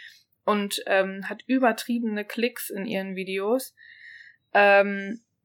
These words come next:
ja, und ich glaube, in ihren Videos redet sie auch gar nicht. Ich hab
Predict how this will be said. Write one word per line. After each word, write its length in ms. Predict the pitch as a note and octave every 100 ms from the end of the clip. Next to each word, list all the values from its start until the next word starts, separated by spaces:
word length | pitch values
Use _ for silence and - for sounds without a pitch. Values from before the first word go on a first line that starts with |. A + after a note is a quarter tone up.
| _ _ _ _ _ - - -
ja, 260 | G#3 G3+
und 80 | G#3
ich 120 | G#3
glaube, 260 | G3+ A3 A3+
in 80 | -
ihren 200 | G#3+ G#3
Videos 560 | A3+ A3+ G#3+ G#3 - -
redet 300 | A3+ A3 -
sie 160 | D#3
auch 180 | E3 E3
gar 160 | - E3+
nicht. 140 | F3
Ich 160 | F#3+ A3+
hab 160 | A3